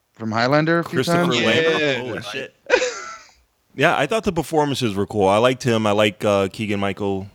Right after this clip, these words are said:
Speaker 2: Key.
Speaker 3: Yes.
Speaker 2: Yeah, yeah. I thought all of those other guys were really cool. I actually did like the performances. But then,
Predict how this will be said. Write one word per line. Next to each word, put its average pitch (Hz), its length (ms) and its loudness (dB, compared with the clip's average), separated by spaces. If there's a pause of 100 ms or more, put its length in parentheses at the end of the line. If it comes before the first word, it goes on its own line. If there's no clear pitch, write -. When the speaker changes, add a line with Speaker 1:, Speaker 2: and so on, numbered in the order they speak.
(120)
Speaker 2:
Key. 123 320 -6 (360)
Speaker 3:
Yes. - 540 -2 (560)
Speaker 2:
Yeah, 196 200 -2
yeah. 156 160 0
I 127 80 2
thought 165 180 0
all 156 160 2
of 156 60 2
those 135 200 2
other 127 200 2
guys 110 200 2
were 104 80 -2
really 104 220 0
cool. 98 220 -6
I 95 140 0
actually 107 340 -2
did 101 160 2
like 98 160 0
the 98 80 -4
performances. 85 640 -6
But 101 160 0
then, 135 300 2